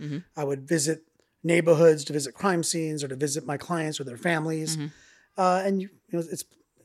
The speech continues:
Speaker 2: you know, it's, it's plain as the sun, <laughs> you know, in, in the
Speaker 1: Mm-hmm.
Speaker 2: middle of the day, you can see
Speaker 1: Mm-hmm.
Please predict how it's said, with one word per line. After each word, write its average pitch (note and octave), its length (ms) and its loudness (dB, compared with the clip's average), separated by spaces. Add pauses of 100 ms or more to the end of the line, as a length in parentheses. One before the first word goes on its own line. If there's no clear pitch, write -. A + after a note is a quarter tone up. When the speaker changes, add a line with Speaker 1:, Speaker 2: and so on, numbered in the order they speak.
(100)
Speaker 2:
you F#3 80 -4
know, D#3 240 -4
it's, D#3 220 -6
it's D3+ 160 -6
plain F#3 580 2 (720)
as D#3+ 440 0
the D3+ 160 -4
sun, C#3+ 480 2
<laughs> F#3 380 2
you F#3+ 80 0
know, E3 140 2
in, F3 80 2
in E3+ 60 -4
the E3+ 80 -4
Speaker 1:
Mm-hmm. D#3+ 100 0
Speaker 2:
middle F3 140 4
of E3+ 60 0
the E3+ 80 -2
day, F3 260 8
you C#3+ 120 -4
can D3+ 160 -6
see F3 500 -2
Speaker 1:
Mm-hmm. C3+ 200 -6